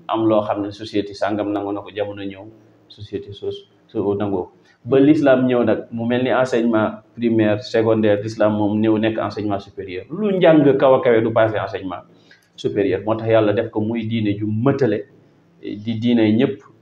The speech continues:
di diinay fépp, di diinay faw. Waaye maanaam l'islam ci forme bi mu ñëwee ci yonent bi, sallallahu alayhi wa alihi wa sahbihi wa sallam,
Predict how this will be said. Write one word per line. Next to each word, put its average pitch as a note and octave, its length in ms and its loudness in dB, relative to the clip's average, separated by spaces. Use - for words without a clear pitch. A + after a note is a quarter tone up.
di A2 100 -6
diinay G#2+ 320 0
fépp, - 280 -4
di G2 80 -8
diinay G2+ 300 -2
faw. G2+ 420 0
Waaye G#2 320 0
maanaam G#2+ 300 0
l'islam G#2 360 -6
ci - 80 -8
forme G#2+ 460 -4
bi A#2+ 60 -4
mu A#2 100 0
ñëwee G2+ 220 0
ci F#2+ 100 -4
yonent G2+ 300 -2
bi, E2+ 160 -10
sallallahu G2 520 2
alayhi F#2+ 260 2
wa F2+ 180 2
alihi G2+ 200 2
wa F2+ 100 -2
sahbihi F2 640 -8
wa E2+ 80 -14
sallam, F2+ 340 -12